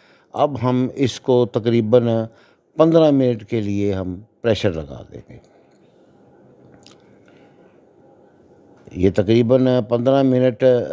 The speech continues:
प्रेशर लेगा, तो पन्द्रह मिनट के बाद इसकी सूरत हाल देखेंगे। गैस को अच्छे तरीके से आपने रिलीज़ कर देना है, आग को ऑफ कर दीजिए। और पन्द्रह मिनट हमारे हो चुके हैं।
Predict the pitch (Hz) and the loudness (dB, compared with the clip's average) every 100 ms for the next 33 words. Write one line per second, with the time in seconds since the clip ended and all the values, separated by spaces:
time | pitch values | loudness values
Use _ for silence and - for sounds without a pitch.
0 | 85 - 117 117 139 123 127 139 147 139 | -12 -6 -4 -2 -2 0 0 2 0 -2
1 | - _ _ _ _ _ _ _ _ _ | -8 _ _ _ _ _ _ _ _ _
2 | _ 104 90 127 139 139 131 131 120 135 | _ -8 -2 2 4 2 2 0 0 -2
3 | 117 123 127 123 113 - 117 117 104 123 | 0 0 0 -2 -6 -8 -6 -6 -2 0
4 | 107 104 101 107 131 131 131 131 127 98 | 0 0 -2 -2 -2 0 2 2 0 -4
5 | 95 110 117 - 131 113 - 131 120 120 | -2 0 0 -2 -4 -4 0 -2 0 -2
6 | 107 117 101 113 107 104 110 107 98 90 | -2 -4 -2 0 0 0 0 0 0 0
7 | 117 113 135 123 127 131 131 127 127 - | -2 0 0 2 0 -2 0 0 -2 -6
8 | - 107 117 131 - 120 - 104 120 - | -6 0 0 0 -4 -6 -2 -2 -2 0
9 | 147 139 156 156 160 160 160 - _ _ | 0 2 0 0 2 2 0 -6 _ _
10 | _ _ _ _ _ _ _ _ _ _ | _ _ _ _ _ _ _ _ _ _
11 | _ _ _ _ _ - 101 107 123 123 | _ _ _ _ _ -2 0 2 0 4
12 | 135 131 127 117 113 113 110 101 113 117 | 4 4 0 -2 -2 0 0 0 -2 -2
13 | 139 139 139 135 135 | -6 -4 -2 0 -2